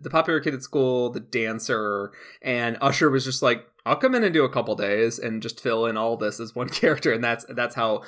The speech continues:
that's apparent. I haven't read the script, obviously, um, but that's apparently, uh, the story from Usher's words, uh, is that, uh,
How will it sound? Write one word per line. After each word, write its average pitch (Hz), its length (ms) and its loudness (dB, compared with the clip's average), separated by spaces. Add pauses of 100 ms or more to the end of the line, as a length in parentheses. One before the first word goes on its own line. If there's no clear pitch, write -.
(180)
that's 180 140 0
apparent. 220 340 2
I 165 60 4
haven't 180 140 2
read 151 120 4
the - 60 -8
script, - 420 -2
obviously, 113 460 -6 (280)
um, 117 140 0
but 131 60 2
that's 147 140 2
apparently, 123 1000 -2 (320)
uh, 104 220 2
the 110 100 -2
story 104 680 0 (140)
from 147 260 6
Usher's 120 440 0
words, 104 480 -6 (320)
uh, 107 220 -2
is 117 200 -6
that, 107 380 0
uh, 107 380 -4